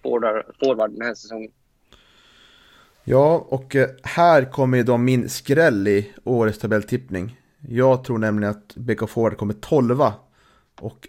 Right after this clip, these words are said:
Speaker 2: överraskar de flesta. Och, eh,
Speaker 1: Hoppla.
Speaker 2: ja, hoppla. Hoppla, Kerstin. Eh, men, eh, det här är ju en serie som är fylld av skrällar och, eh, jag tror att minst en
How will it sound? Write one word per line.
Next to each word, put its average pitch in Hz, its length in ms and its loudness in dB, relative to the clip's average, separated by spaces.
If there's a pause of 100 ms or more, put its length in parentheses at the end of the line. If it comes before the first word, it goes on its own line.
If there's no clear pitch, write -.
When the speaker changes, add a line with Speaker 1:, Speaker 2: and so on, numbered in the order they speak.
Speaker 2:
överraskar 113 680 2
de 104 100 -2
flesta. 104 500 -4 (520)
Och, - 460 -14
eh, 101 240 0 (140)
Speaker 1:
Hoppla. 160 440 -4 (360)
Speaker 2:
ja, 113 200 0
hoppla. 120 440 -4 (260)
Hoppla, - 200 -8
Kerstin. 107 400 -8 (720)
Eh, 78 160 -10 (100)
men, 127 540 2
eh, 120 480 4 (260)
det 127 100 0
här 156 220 4
är 147 100 8
ju 139 100 4
en 123 80 0
serie 113 360 2
som 107 400 -2 (540)
är 110 280 4
fylld 127 420 0
av 104 100 4
skrällar 104 500 0
och, - 460 -8
eh, 92 260 0 (760)
jag - 160 -14
tror 147 280 2
att 113 180 -2
minst 131 520 -2
en 104 400 2